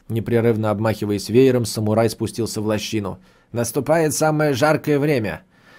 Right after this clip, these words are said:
В такой зной крестьянам работать в поле сущая мука!»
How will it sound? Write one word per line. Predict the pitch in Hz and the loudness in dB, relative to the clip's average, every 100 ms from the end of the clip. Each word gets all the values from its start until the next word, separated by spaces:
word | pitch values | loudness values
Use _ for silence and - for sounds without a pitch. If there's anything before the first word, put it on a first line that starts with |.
| - - _ | -20 -20 _
В | - | -6
такой | 131 120 175 | -2 0 2
зной | 143 131 160 | 2 2 2
крестьянам | 143 143 - 165 151 | 2 -2 0 0 2
работать | 143 135 170 151 - | 2 2 0 -2 -6
в | |
поле | - 170 156 | -4 -2 -2
сущая | - 233 202 - 175 147 | -4 -8 -10 -8 -4 -2
мука!» | 135 107 - | -2 -4 -8